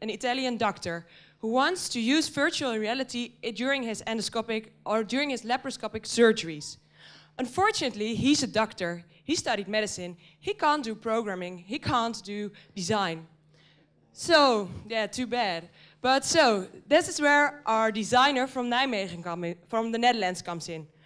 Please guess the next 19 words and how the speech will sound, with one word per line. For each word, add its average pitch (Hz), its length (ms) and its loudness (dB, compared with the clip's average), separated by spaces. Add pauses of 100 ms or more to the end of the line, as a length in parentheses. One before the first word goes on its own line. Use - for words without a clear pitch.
(160)
Unfortunately, 220 960 -6
at 214 120 -12
this 262 220 -6
point, 240 260 -6
it 214 100 -12
takes 214 260 -6
a 226 80 -4
lot 262 340 4
of 269 180 2
effort 233 600 -4
to 262 100 -6
meet 277 320 0
each - 180 -10
other. 160 320 -10 (1800)
One 285 300 4
of 330 100 2
the 269 80 -6
solutions 214 680 0
is 214 320 0